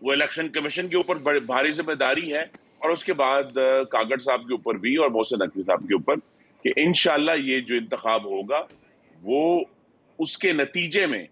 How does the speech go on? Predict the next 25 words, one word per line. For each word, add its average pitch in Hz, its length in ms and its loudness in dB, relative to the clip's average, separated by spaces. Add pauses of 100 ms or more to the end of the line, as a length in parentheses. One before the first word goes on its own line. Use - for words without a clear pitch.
(400)
पाकिस्तान 160 640 -2
के 175 100 -2
अवाम 147 340 0
जिसको 143 320 -4
वोट 131 300 0
डालेंगे, 139 400 2
उसी 160 300 -4
की 139 100 -2
हुकूमत 98 340 -2
बनेगी। 82 480 0 (220)
ये 175 160 4
नहीं 220 140 2
होगा 180 220 6
कि 170 120 0
वोट 156 260 0
किसी 165 220 -12
और 156 220 2
को 185 80 0
डाला 175 300 0 (200)
और 156 120 2
हुकूमतें 135 440 -4
कोई 120 160 -4
और 101 200 0
बन 92 240 -6
जाए। 160 160 0